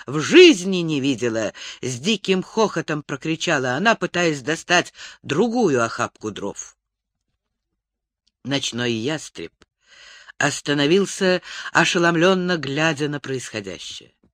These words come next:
Вокруг его хижины собралась толпа, в центре которой были обе его жены. Маленькая крольчиха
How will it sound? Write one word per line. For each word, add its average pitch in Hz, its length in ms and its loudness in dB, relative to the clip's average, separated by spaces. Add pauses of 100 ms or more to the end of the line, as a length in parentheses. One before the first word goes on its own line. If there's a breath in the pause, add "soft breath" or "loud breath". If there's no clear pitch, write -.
(540 loud breath)
Вокруг 214 500 4
его 233 220 0
хижины 240 680 -2 (340 loud breath)
собралась 202 640 4
толпа, 185 500 4
в - 80 -4
центре 175 460 -2
которой 185 460 2
были 175 400 2
обе 190 400 2
его 185 260 0
жены. 214 400 -4 (1400 soft breath)
Маленькая 226 720 4
крольчиха 220 880 2